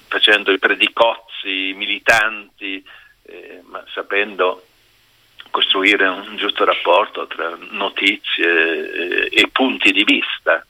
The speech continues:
perché il pu-, <laughs> il punto di vista c'è sempre stato de-, nel manifesto, ma questo non si è mai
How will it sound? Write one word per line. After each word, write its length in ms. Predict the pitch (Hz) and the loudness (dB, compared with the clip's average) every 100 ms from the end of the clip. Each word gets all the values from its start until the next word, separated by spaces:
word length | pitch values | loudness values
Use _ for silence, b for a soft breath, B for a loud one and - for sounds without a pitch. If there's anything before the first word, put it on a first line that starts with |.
| _ | _
perché 220 | - 95 | -6 -6
il 100 | - | -6
pu-, 320 | - - 135 - | -4 -2 -2 -4
<laughs> 80 | - | -6
il 100 | - | -2
punto 280 | 117 147 | 2 2
di 80 | 107 | 2
vista 260 | 135 143 - | 2 0 -2
c'è 100 | - | -2
sempre 300 | 104 - - | -2 -2 -4
stato 360 | - 107 - 85 | 0 2 0 -6
de-, 160 | 85 B B B | -6 B B B
nel 140 | - 98 | -8 -2
manifesto, 600 | 87 87 - 80 - - | -2 -2 -2 -4 -4 -8
ma 80 | 85 | -6
questo 280 | - 101 98 | -6 -2 -2
non 180 | 92 85 | -2 0
si 120 | 98 | 2
è 40 | |
mai 340 | 92 98 95 | 4 2 0